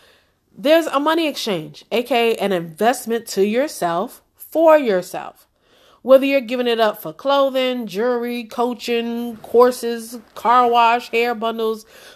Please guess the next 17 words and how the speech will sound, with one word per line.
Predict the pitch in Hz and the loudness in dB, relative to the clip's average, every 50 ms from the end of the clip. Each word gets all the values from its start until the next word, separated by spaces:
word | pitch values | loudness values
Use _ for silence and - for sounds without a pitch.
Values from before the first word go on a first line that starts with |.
| _ | _
whatever | - 208 254 277 302 311 294 294 | 0 4 6 8 8 8 8 6
it | 269 269 | 4 4
is, | 285 294 285 269 233 214 | 4 2 0 0 0 0
you're | 240 233 | -2 -2
exchanging | 233 226 - - - - 247 262 269 240 262 269 | -2 -2 -6 -10 -6 -4 -4 -4 -4 -6 -8 -8
your | 269 277 269 | -6 -6 -4
dollars | 208 202 196 196 190 196 196 196 - - | -2 0 2 2 2 2 -2 -4 -6 -10
for | - - 196 190 190 190 - - - | -6 -2 0 0 0 0 -2 -6 -6
a | - 190 190 185 | -6 -6 -6 -6
service | 185 - - - 190 190 208 196 165 - - _ - - - _ _ _ _ _ _ _ _ | -8 -10 -10 -8 -4 -4 -2 -4 -4 -8 -14 _ -20 -20 -20 _ _ _ _ _ _ _ _
or | - 214 220 226 226 - - - | 2 4 4 6 4 2 0 -4
a | 185 196 196 | -2 -2 -2
product. | 196 202 - - 208 220 220 185 131 - - _ _ _ _ _ _ _ _ _ _ _ | -2 -4 -8 -4 -2 0 0 0 -2 -6 -12 _ _ _ _ _ _ _ _ _ _ _
So | - - - 240 | -6 0 2 4
it's | 233 220 226 | 4 2 0
no | 196 196 202 214 247 240 | -2 2 4 4 4 4
different | 247 240 320 339 339 - - 254 247 240 240 233 220 | 2 2 2 2 2 0 -2 0 0 0 0 -2 -6